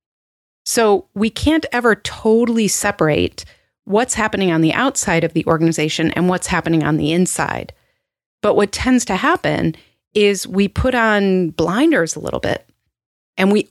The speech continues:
only focus internally on the process. So sometimes when we talk about customer experience process improvement, if you put those two phrases together, if we're only looking at the internal view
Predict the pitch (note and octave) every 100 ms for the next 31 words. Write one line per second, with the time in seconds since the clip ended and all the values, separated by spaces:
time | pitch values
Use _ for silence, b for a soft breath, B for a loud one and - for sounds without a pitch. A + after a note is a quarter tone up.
0 | - B3+ C4 C4 A#3+ - G#3+ G3 D3+ -
1 | - G#3+ G3 F#3 - F3+ F#3 D#3 - -
2 | - E3+ E3+ D#3+ - D#3 D3+ - - -
3 | - _ _ _ _ _ _ _ _ -
4 | A#3+ - D#4 C#4+ G3 - G#3+ G#3 G3 -
5 | A3+ C4 B3 F3+ D#3+ D#3 - - B3 A#3+
6 | A3 G3+ - - - G3+ A#3+ F#3+ E3 -
7 | - F3+ F#3 - G3+ - F3 E3+ C4+ A3
8 | D#3+ G#3+ - F#3 - G#3+ G3+ F#3 - A3
9 | - G3 F3+ E3+ - D#3+ G3+ B3+ - -
10 | - _ _ _ _ _ _ - A3 B3
11 | A3 A3+ D4 D#4 C4+ B3 C#4+ G3+ E3+ F3+
12 | A#3 G#3+ G#3 B3+ C4+ C4+ - B3 A#3 G3+
13 | F3 F3+ F3 A#3 A3 -